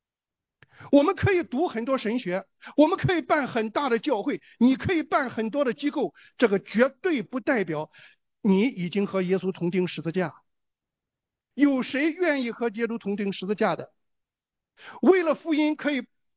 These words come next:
打死你，你还，你还可以站在这里的。为了福音你可以受穷，为了福音你可以被别人批评，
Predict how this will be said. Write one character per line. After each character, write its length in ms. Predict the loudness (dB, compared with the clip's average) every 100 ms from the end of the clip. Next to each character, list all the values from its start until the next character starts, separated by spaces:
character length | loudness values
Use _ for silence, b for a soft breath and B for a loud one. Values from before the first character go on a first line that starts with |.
| _ _ -4
打 240 | 0 0
死 200 | 0 -2
你， 220 | 0 0
你 140 | -2 -4
还， 300 | 0 0 0
你 180 | -4 -4
还 200 | -4 -2
可 160 | -4
以 60 | -4
站 180 | -4 -4
在 80 |
这 140 | -4 -6
里 100 | -8
的。 80 | -16 _ _ _
为 180 | 2 2
了 120 | 0
福 160 | 0
音 200 | 0 2
你 80 | 0
可 160 | -2 -4
以 140 | -4
受 300 | -2 0 0
穷， 280 | -2 -4 -2
为 140 | 0
了 80 | -2
福 120 | 0
音 180 | 0 0
你 80 | 0
可 180 | -2 -2
以 160 | -2 B B _
被 200 | 2 2
别 180 | 0 0
人 160 | 0
批 220 | -4 -6 -4
评， 320 | -4 -6